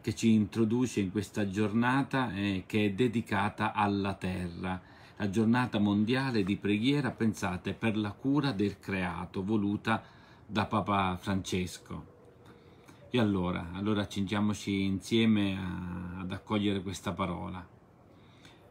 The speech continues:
In quel tempo, mentre la folla gli faceva ressa attorno, per ascoltare la parola di Dio, Gesù, stando presso il lago di Genesaret, vide due barche accostate alla sponda.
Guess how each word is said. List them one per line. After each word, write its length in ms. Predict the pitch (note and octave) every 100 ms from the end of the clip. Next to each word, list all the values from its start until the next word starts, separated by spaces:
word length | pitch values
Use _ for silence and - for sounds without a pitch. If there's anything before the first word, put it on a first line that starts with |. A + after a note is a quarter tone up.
| - -
In 140 | C#3
quel 220 | C3 A2+
tempo, 500 | - G2 F#2 F2+ F#2 - - - - - - - -
mentre 500 | A#2+ A2+ G#2+ G2+ G2
la 100 | F#2+
folla 380 | A#2 A2+ G#2 F#2+
gli 160 | F2+
faceva 480 | F#2+ F#2+ A#2 G2+ G2
ressa 380 | G#2+ G2+ - F#2+
attorno, 680 | - A#2+ A#2 G2+ G2+ F#2 - - - - B2
per 80 | A#2
ascoltare 560 | - A#2 G#2+ C3+ B2
la 120 | G#2
parola 320 | - A2 A#2+ G2
di 200 | G2+ G2+
Dio, 320 | C#3 C3 - - - - - - -
Gesù, 480 | - C#3 B2+ G#2 F#2 - -
stando 560 | - - B2 A#2+ G#2 G2
presso 380 | - A#2+ A2 G#2
il 100 | G2
lago 300 | G#2+ G#2 G2+
di 160 | F#2+
Genesaret, 800 | F2+ G2+ B2+ C#3 C3+ A#2 A2 - - - - -
vide 360 | B2+ C#3 C3+ A2+
due 180 | D3 D#3+
barche 540 | G2+ G#2 G#2 - G#2+
accostate 760 | G#2+ - A2 - C3 B2 A#2
alla 140 | A#2+ A2+
sponda. 680 | - - F#2 F2+ F2+ F#2